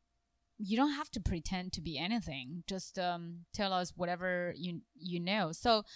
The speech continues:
yeah, Keith just, uh, y-, you just introduced the, uh, storyline of this documentary a little bit. So we got to know that they found out through coincidences, actually.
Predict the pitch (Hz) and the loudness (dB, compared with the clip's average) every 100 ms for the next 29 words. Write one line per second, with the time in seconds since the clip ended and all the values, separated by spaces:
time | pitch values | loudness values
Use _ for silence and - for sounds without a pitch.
0 | 226 - - - 240 247 240 233 226 - | -16 -16 -16 6 12 12 12 12 10 6
1 | 320 - 285 294 - 247 233 208 226 202 | 2 4 6 6 8 8 8 2 -2 0
2 | 208 240 226 269 - 220 269 269 233 214 | 2 4 6 6 6 6 6 6 6 6
3 | 214 - 170 202 196 196 135 180 170 - | 4 0 -2 0 2 4 6 6 4 2
4 | 214 208 190 180 175 180 160 170 160 165 | 2 2 4 2 0 -2 -2 -4 -4 -6
5 | - 180 175 185 180 180 175 170 170 165 | 2 2 4 2 2 0 0 0 0 0
6 | 165 175 170 160 160 - - _ _ _ | 0 0 2 0 0 -6 -12 _ _ _
7 | - - - 269 247 233 214 - _ - | -12 -2 6 8 10 8 6 0 _ -20
8 | - - - - - _ _ _ - 208 | -20 -20 -20 -20 -20 _ _ _ -2 2
9 | 208 233 - 208 214 214 190 180 160 180 | 6 6 6 4 4 4 4 4 4 2
10 | 185 - 196 196 185 175 175 170 - - | 2 0 0 4 6 6 4 -2 -6 -8
11 | - - - - - - _ _ _ _ | -18 -20 -18 -18 -18 -20 _ _ _ _
12 | - - 254 262 - _ _ - - 240 | -4 0 0 0 -4 _ _ 2 6 6
13 | 226 285 349 262 170 131 151 123 87 151 | 6 2 2 2 2 0 -2 -4 -2 -2
14 | 165 - 113 127 185 | -2 -2 0 0 0